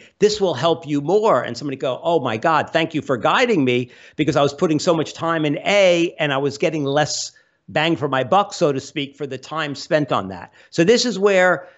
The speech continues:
you can't know what you don't know early on. And this is the advantage of communicating and talking to other people. And again, like you said, my way may be different than your way.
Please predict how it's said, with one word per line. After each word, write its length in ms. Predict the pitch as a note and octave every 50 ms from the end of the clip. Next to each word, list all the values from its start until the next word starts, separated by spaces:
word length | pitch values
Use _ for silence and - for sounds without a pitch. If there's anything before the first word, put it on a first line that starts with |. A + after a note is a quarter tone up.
| _ _ _ _ _ _
you 140 | - E3 D#3+
can't 320 | - - A3+ A#3+ G#3+ -
know 180 | F3 F#3 G3 G#3
what 240 | F#3+ E3+ C#3+ - E3+
you 80 | E3
don't 220 | D#3 D#3 D#3 D#3 -
know 300 | C3+ D#3+ D3+ B2+ A2+ -
early 280 | - C3+ C3+ B2 A#2+ A2+
on. 320 | B2 B2 G2 F2 F#2 -
And 140 | - A#2+ C3+
this 80 | C#3+ -
is 60 | -
the 100 | E3 E3+
advantage 420 | E3 D3 D#3 D3 D3+ D3 C#3 A2+ D3
of 120 | C3 -
communicating 720 | - C3+ C#3 C3+ C#3 C3+ C3+ C3+ - D3 C#3 A#2+ B2+ B2+
and 100 | B2 A2+
talking 460 | A#2 - - F3 F3+ F3 - E3+ C#3 A#2+
to 100 | - - -
other 200 | C#3+ C3+ C#3+ C3+
people. 520 | C#3 - D3+ C#3+ - - C3+ B2+ - - - - - - A3 G3+ _ _ _ -
And 160 | - E3 E3+
again, 440 | F#3 E3+ A#3+ A#3+ G3+ C3 A2+ G#2+ G#2+ _ _ -
like 240 | C#3 D3 D3 -
you 80 | E3+ D3
said, 480 | - - A3 G#3 E3+ D3 C3+ C3 - _ _ _ _ _ _ _ _ _ _ -
my 260 | - C3+ D#3 F3 G3+ G3+
way 260 | F#3 F#3 F3 F3 F3
may 140 | E3+ E3+ E3
be 140 | D3 D#3
different 320 | D3 D#3+ D3+ - D3 B2+ A#2
than 120 | C3+ C3
your 220 | C3+ C3+ C3+ B2+ A#2+
way. 300 | A2 G#2+ F#2+ F#2+ F#2+